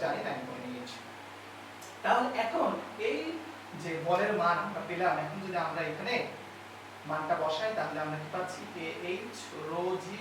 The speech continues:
ডিভাইড, আমি যদি এখানে এ এর মান বসাই তাহলে আমরা কে এ কেটে গেল, কারণ এ কেন কাটছে? কারণ আমাদের বস্তুর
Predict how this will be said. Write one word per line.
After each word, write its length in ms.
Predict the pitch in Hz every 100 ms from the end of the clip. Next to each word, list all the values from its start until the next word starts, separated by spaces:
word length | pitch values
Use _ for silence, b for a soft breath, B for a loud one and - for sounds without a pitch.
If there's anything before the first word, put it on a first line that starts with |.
| 160
ডিভাইড, 480 | 151 160 190 240 - - - - - - -
আমি 120 | 151 156
যদি 120 | 170 156
এখানে 220 | 175 208 262 -
এ 20 | 170
এর 60 | 160
মান 120 | - - 151
বসাই 320 | 151 202 233 -
তাহলে 180 | 165 156
আমরা 140 | 151 156 -
কে 120 | 185 196 202 190
এ 20 | -
কেটে 220 | 190 160
গেল, 120 | 135 - -
কারণ 180 | - 196 220
এ 20 | 214 214 214 -
কেন 140 | 175 202 240
কাটছে? 300 | 240 - 269 - - - - - -
কারণ 180 | 180 151
আমাদের 280 | 139 143 208 214 -
বস্তুর 300 | 233 -